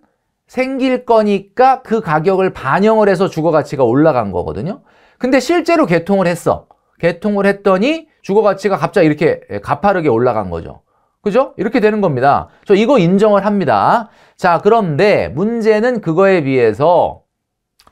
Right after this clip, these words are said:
이 주거 가치가 올라가면 가격도 올라가야 되는 거 맞죠? 자, 그런데 가격은 어떻게 됐느냐? 가격을 잘 볼까요? 가격은, 예, 이렇게 됐습니다. 그러니까 오히려,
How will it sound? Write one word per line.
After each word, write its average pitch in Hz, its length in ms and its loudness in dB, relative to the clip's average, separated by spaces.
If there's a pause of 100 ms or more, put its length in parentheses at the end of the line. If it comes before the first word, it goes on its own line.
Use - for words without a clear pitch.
이 180 200 -4
주거 190 380 0
가치가 185 460 0
올라가면 156 520 0
가격도 170 340 -4
올라가야 156 320 2
되는 156 140 0
거 151 80 -4
맞죠? 143 640 0 (240)
자, 143 160 0
그런데 190 400 0
가격은 170 380 0
어떻게 151 180 -2
됐느냐? 131 480 -2
가격을 151 360 0
잘 120 180 -8
볼까요? 127 340 -2
가격은, 147 540 -2 (320)
예, 107 280 -4
이렇게 165 280 0
됐습니다. - 440 -8 (280)
그러니까 143 180 2
오히려, 214 540 0